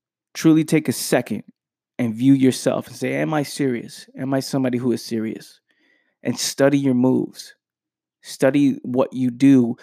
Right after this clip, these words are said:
when is, w-, w-, um, during times of struggle. Study how you react to adversity,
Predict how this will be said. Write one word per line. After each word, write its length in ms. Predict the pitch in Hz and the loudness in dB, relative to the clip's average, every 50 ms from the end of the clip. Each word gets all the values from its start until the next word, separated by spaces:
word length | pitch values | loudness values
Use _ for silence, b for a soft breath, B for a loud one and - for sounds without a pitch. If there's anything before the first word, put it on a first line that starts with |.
| b b b b b - | b b b b b -8
when 280 | - 120 117 117 113 117 | -4 -2 0 0 0 -2
is, 240 | - 117 110 117 - - | -2 -4 -6 -6 -10 -8
w-, 480 | - 120 117 - - 120 120 117 113 | -6 -6 -6 -4 -4 -4 -2 -2 -2
w-, 40 | - - | -4 -4
um, 440 | 123 120 117 113 113 110 104 - - - | -4 -6 -6 -6 -6 -8 -8 -10 -8 0
during 320 | 139 135 131 135 135 127 | 2 4 4 6 4 2
times 320 | - - 135 127 120 117 120 | 0 0 0 0 0 2 0
of 80 | 120 | -2
struggle. 600 | - - - - 127 120 110 - - - - _ _ _ _ _ _ _ _ _ _ _ _ _ _ _ _ _ _ _ _ _ _ _ _ _ _ _ _ - | -2 -2 -2 0 0 0 0 -2 -6 -8 -10 _ _ _ _ _ _ _ _ _ _ _ _ _ _ _ _ _ _ _ _ _ _ _ _ _ _ _ _ -18
Study 360 | - - - 151 143 147 147 | -14 -4 2 2 4 4 2
how 120 | 139 135 | 2 2
you 180 | 139 139 135 131 | 0 0 0 -2
react 400 | 127 127 127 127 120 123 - - | 0 0 2 2 0 -2 -4 -4
to 80 | - 123 | -6 -4
adversity, 680 | 117 117 113 113 117 113 113 - - - - - _ | -4 -4 -2 0 0 0 0 -2 -6 -10 -10 -10 _